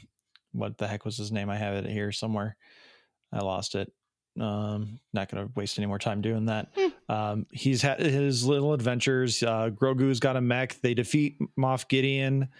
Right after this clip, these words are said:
Speaker 1: The dark saber has been destroyed, uh, which I, I, I thought that was actually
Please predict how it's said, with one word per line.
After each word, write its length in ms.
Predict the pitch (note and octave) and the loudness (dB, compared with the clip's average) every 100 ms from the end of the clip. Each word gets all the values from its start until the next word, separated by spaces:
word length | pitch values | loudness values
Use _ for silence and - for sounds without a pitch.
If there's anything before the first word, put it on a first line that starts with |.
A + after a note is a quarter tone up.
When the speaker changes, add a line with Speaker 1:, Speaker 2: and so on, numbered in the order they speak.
| - - _ _ | -20 -20 _ _
Speaker 1:
The 80 | A#2 | 0
dark 340 | B2+ C3+ - | 2 2 2
saber 360 | - C#3 C3 B2+ | 2 2 4 2
has 180 | B2+ | 2
been 180 | A2+ B2+ | 2 2
destroyed, 760 | A#2+ A2+ - B2+ A#2+ A#2+ B2 - | 2 2 0 0 2 2 0 0
uh, 300 | A2+ A2 G#2+ | -2 0 0
which 200 | A2 A2+ | 0 0
I, 180 | - D3 D3+ | 0 0 0
I, 200 | F#3 G3 C3 - _ - | 2 2 0 -4 _ -4
I 80 | F3 | 2
thought 240 | F#3+ C3+ | 2 4
that 120 | C#3+ | 2
was 160 | B2+ A2+ | 2 2
actually 460 | A2+ - B2 A2+ | 0 0 0 -2